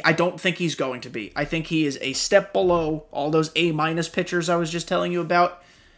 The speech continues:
I do think because of his pitch mix, he is more viable than Logan Webb. So Logan Webb was a B. All those guys are an A minus. I'm giving Nestor Cortez a B plus. I think that's a very fair place to put him. Xander has a, oh, beautiful swing.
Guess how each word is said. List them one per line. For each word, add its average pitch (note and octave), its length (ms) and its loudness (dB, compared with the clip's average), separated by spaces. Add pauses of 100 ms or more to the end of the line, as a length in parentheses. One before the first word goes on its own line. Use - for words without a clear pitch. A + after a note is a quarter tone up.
(360)
I E3+ 180 4
do G3+ 340 2
think G3+ 360 -2
because F#3+ 380 2
of G3+ 60 0
his G3+ 160 2
pitch G#3 300 0
mix, E3 220 -2
he E3 100 4
is D3+ 100 2
more E3+ 320 6
viable F3+ 540 6
than E3 160 2
Logan D#3 360 2
Webb. C#3+ 300 -4
So B2+ 140 -10
Logan G#3 320 2
Webb B3 160 6
was B3+ 100 4
a B3+ 80 6
B. A#3 500 -2 (160)
All F3 200 4
those A3+ 240 4
guys A3 320 6
are G#3+ 100 4
an G#3+ 60 0
A A3 140 2
minus. G3 600 2 (140)
I'm E3+ 80 -2
giving F3 220 4
Nestor F3 240 0
Cortez E3+ 380 2
a D#3 60 0
B D3+ 160 2
plus. C3+ 300 -2
I B2+ 40 -8
think D3 140 -6
that's D3 140 -6
a C#3+ 60 -2
very D3+ 240 0
fair D3 220 -2
place C#3 280 -4
to - 80 -12
put - 180 -8
him. - 80 -20 (1600)
Xander B3 580 6 (300)
has G3 280 6
a, F3+ 320 6
oh, G3+ 300 4 (600)
beautiful F#3 600 6
swing. A2+ 420 -4